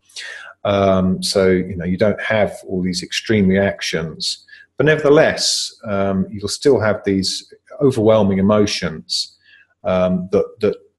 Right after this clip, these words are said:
prevent you from coping well in, in the trigger situation. Um, and, it, and some people will, will just be unaware of this, uh, going on, really.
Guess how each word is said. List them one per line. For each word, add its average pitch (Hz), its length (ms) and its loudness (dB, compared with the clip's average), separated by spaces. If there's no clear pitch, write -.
prevent 113 500 0
you 95 140 -2
from 95 180 -6
coping 92 420 -4
well 90 560 2
in, 87 340 -4
in 87 400 -6
the 87 200 -4
trigger 95 280 -2
situation. 95 880 0
Um, 113 460 2
and, 143 120 0
it, 165 140 0
and 170 120 -4
some 277 220 2
people 139 880 4
will, 117 580 4
will 120 80 0
just 117 260 -6
be 110 80 -2
unaware 107 540 4
of 87 140 -10
this, - 580 -10
uh, 92 340 -12
going 101 280 0
on, 104 240 -2
really. 92 520 -4